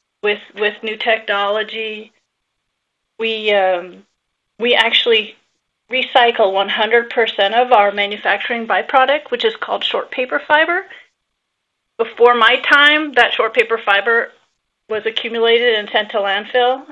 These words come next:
and today it's one hundred percent beneficially reused. Bedding and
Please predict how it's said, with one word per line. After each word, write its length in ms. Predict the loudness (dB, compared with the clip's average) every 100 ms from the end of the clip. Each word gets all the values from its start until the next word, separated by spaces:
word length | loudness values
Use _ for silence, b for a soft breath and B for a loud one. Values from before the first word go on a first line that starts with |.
| -6
and 280 | -6 -6
today 580 | -4 2 4 6 4 2 b b b _ _ _
it's 280 | -12 -12 -12
one 160 | -10
hundred 420 | -8 -8 -4 -6 -2
percent 380 | -4 -2 -4
beneficially 560 | -6 -6 -6 -8 -6 -10
reused. 480 | -10 -12 -10 -8 -10 -14 _ _ _ _ _ _ _ _ _ _ _ _ _ -10 -6 0
Bedding 480 | 0 0 -2 -6
and 400 | -8 -10 -10 -14